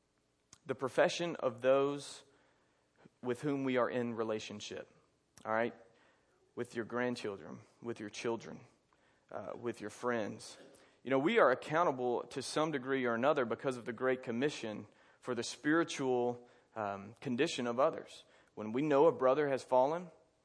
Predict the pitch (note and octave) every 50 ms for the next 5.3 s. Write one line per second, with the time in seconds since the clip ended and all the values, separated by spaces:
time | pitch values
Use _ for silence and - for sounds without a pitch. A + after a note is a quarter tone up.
0 | _ _ _ _ - A#2 A#2 A2 - - C#3 C#3+ C#3 C#3 C#3 C#3+ C3+ - - C#3
1 | C3+ C3+ B2+ B2 A#2 A#2 A#2 A#2+ A#2+ B2 D3 D#3 - - - - - _ _ _
2 | _ _ _ - A#2 A2 A#2 B2 C3+ B2+ A#2+ - - B2+ B2+ B2+ C3+ C3 C3 C3
3 | A#2+ A#2 A2 A#2 C#3+ D#3+ D3 A#2 A2+ A#2+ A#2 - - B2 A2+ - - - C3+ C#3
4 | C#3 - - B2 A#2 A2+ A#2 - - - A#2+ - - - - D3 E3+ F3+ - -
5 | A#2 G#2+ - - - -